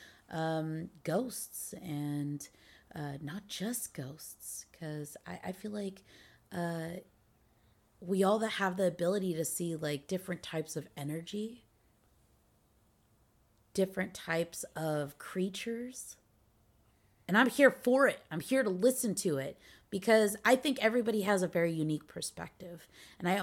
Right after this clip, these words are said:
I'm so excited to hear how people see things because you never know who's gonna open the light on some subject,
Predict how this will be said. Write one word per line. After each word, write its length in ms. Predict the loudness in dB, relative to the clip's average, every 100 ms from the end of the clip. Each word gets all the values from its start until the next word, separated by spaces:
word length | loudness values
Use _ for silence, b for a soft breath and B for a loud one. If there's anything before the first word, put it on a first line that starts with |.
| -2
I'm 200 | 0 0
so 540 | 0 -2 0 4 6 6
excited 600 | 2 2 4 4 2 -2 B B -2
to 80 |
hear 280 | 0 4 4
how 140 | 2 -2
people 360 | -2 -4 -2
see 240 | -4 -2 -4
things 420 | -4 -4 -4 -8
because 360 | -10 -4 -4 -2
you 80 |
never 440 | -2 0 0 2 0
know 400 | 2 2 2 0 B B 0
who's 220 | 2 4
gonna 260 | 2 0 2
open 300 | 0 0 0
the 80 | 2
light 300 | 2 2 0
on 160 | -4 -4
some 360 | -4 -4 -6 -10
subject, 800 | -6 -4 0 -2 0 -4 -4 -14